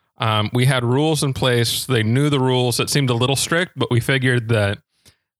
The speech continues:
letting them know in advance the way that this was going to be done, the way that it was gonna go down, would be way more helpful than them being there and having these totally different expectations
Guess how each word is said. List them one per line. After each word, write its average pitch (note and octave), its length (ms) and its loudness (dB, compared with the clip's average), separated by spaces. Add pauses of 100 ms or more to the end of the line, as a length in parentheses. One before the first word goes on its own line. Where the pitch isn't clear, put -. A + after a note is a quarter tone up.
(300)
letting C#3+ 340 2
them B2 300 0
know A2+ 300 2
in A2 120 -2
advance G#2+ 520 0
the A2+ 100 0
way G#2+ 160 2
that G#2+ 160 0
this A2 180 0
was A#2 100 0
going A2 220 0
to G#2 80 -4
be G#2+ 140 -2
done, A#2 420 -2 (920)
the G#2 100 -6
way A2+ 240 2
that C3 180 2
it B2+ 80 0
was G#2+ 200 0
gonna A#2 260 0
go A#2 180 2
down, G2+ 560 -2 (480)
would C#3 100 -2
be C3 120 2
way C#3 280 2
more C#3 260 2
helpful G#2 460 0
than G#2+ 180 0
them B2+ 240 2
being B2+ 340 2
there A2+ 260 2
and G#2+ 100 -2
having C3+ 460 0
these A2 220 -2
totally E3 500 0
different B2 320 0
expectations A2 800 -2